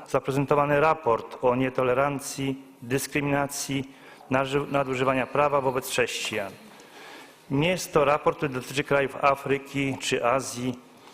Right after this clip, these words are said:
krajów, w których liczba chrześcijan stanowi procent populacji ich mieszkańców. Jakiś margines. Ale jest to raport dotyczący Europy,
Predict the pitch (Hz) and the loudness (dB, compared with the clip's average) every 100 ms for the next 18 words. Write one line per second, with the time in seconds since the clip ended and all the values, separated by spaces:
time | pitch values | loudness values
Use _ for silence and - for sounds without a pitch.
0 | - - 143 156 156 - 151 135 143 135 | -6 2 2 2 -4 -2 0 0 -4 0
1 | 135 - 147 - 151 139 - _ _ _ | -2 0 -4 -2 -2 -2 -6 _ _ _
2 | _ _ _ _ - 139 131 - 131 131 | _ _ _ _ -4 -2 -2 0 0 0
3 | 131 131 123 131 123 - 107 104 - 104 | -2 -8 -4 -2 0 -2 -4 -4 -10 -12
4 | - - - - - 139 151 - 135 117 | -14 -20 -20 -4 0 0 -2 -2 -2 -2
5 | 110 95 92 - - - - - - - | -8 -8 -10 -12 -16 -18 -20 -20 -20 -20
6 | - - - - - - - - - - | -20 -20 -20 -20 -20 -20 -20 -20 -20 -20
7 | - - - - - - 131 139 160 - | -20 -20 -20 -20 -14 0 2 2 0 0
8 | 127 131 147 160 156 135 131 127 139 139 | 2 2 2 0 -2 -2 -4 0 0 0
9 | - 147 135 131 131 123 139 139 | -2 0 2 4 2 2 0 0